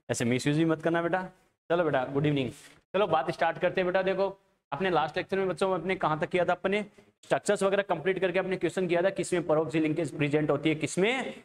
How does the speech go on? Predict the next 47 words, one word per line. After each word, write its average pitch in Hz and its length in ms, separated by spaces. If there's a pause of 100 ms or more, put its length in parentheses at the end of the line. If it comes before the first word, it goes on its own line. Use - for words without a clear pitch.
(140)
नहीं 143 260
होती 147 220
है। 135 60
लेकिन 139 340 (320)
peroxy 175 320
linkage 175 340
के 185 80
लिए 180 80
बेटा 175 180
देखो, 190 320 (1120)
कोई 160 100
बात 139 180
नहीं 127 120
बेटा, 123 140
पानी 139 200
भर 131 140
रहा 135 80
है, 135 100
कोई 131 120
tension 135 300
नहीं 156 180
है, 214 120 (600)
ठीक 123 220
है। 104 60
चलो 208 320 (300)
तो 156 80
बात 147 220
start 160 240
करते 175 240
हैं 180 80
बच्चों। 185 180
देखो 190 160
मैंने 175 240
क्या 180 160
कहा 180 160
था, 190 220 (340)
peroxy 196 320
linkage 185 360
में 190 120
बच्चा 180 220
normally 170 400
रट 160 160
के 185 80
रखता 170 260
है 170 60
कि, 165 100
"सर 175 200